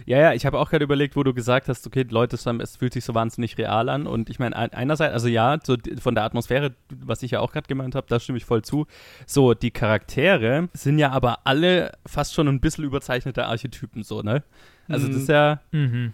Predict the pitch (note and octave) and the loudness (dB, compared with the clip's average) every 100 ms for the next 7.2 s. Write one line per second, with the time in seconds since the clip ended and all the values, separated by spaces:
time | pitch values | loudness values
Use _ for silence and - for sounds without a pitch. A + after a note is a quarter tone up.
0 | _ - F3+ - F3+ F3 - - - - | _ -2 0 2 4 4 2 -4 -10 -8
1 | - D3 - C#3+ E3 - C#3+ B2+ - - | 0 0 2 2 2 0 -4 -4 -2 2
2 | A#2 G#2 - A2+ G#2 G2+ - - A#2+ A2+ | 4 4 2 0 0 -2 -4 0 2 4
3 | D3 D3+ - - A#2+ G2+ G2+ A2 G#2+ G#2+ | 2 2 0 -2 -2 -2 -2 -2 0 0
4 | G2+ - A#2 A2+ - - B2 A2 - B2 | 0 -2 -4 -2 -6 -6 -2 -2 0 2
5 | A2+ A#2 A2+ A2 G#2 - G#2+ G3+ F#3+ A#2 | 2 2 0 0 -4 -2 -4 -2 -2 -2
6 | A2 A2 G#2+ G2+ G2+ - A2+ A2 G#2+ A2 | -2 0 -2 -2 -4 -6 0 4 4 2
7 | G#2+ | 0